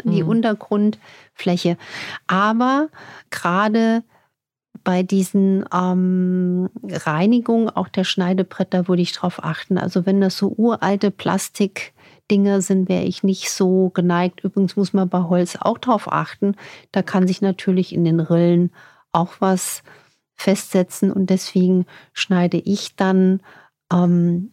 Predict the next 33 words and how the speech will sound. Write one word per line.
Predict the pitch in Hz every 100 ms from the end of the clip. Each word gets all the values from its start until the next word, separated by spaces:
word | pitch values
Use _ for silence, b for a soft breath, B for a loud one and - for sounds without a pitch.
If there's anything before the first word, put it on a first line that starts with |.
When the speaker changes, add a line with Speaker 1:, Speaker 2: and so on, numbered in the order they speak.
| -
Speaker 1:
alles, | 175 196 180 -
was | 175 -
jetzt | 170 -
so | 175
ein | 160
bisschen | 170 - 175 165
infektiös | 175 - 175 - - 185 185 175 - _ b b b b _ _ -
interessanter | 202 214 196 - 262 277 269
sein | 214 233 175 185
könnte, | - 180 180 185 180 175 - B B
zum | - 180
Beispiel | 165 165 - 165
ein | 165
Stück | - 170
Fleisch, | - 160 156 160 -
dann | 175 170
auf | - 151 -
dem | 156
Metall | 156 160 - 160 180 185
oder | 180 175 156
auf | 160
dem | - 151
Marmor. | 143 143 147 151
Und | 202 208
ich | 214 -
achte | 170 190 - 277
dann | 254 240
darauf, | 240 214 190 202 202
wenn | 185
ich | -
das | 190 -
Lebensmittel | 196 190 - 185 -
anfasse, | - 165 190 214 214 226